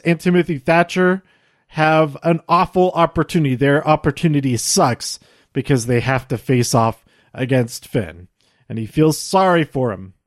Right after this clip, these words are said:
He feels sorry for him because they have no chance. We'll see what happens next week. That match is gonna be great. And then we had our main event,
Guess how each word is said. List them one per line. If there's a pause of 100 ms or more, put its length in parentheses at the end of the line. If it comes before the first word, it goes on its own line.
(720)
He
feels
sorry
for
him (340)
because
they
have
no
chance.
We'll
see
what
happens
next
week.
That
match
is
gonna
be
great. (560)
And
then
we
had
our
main
event,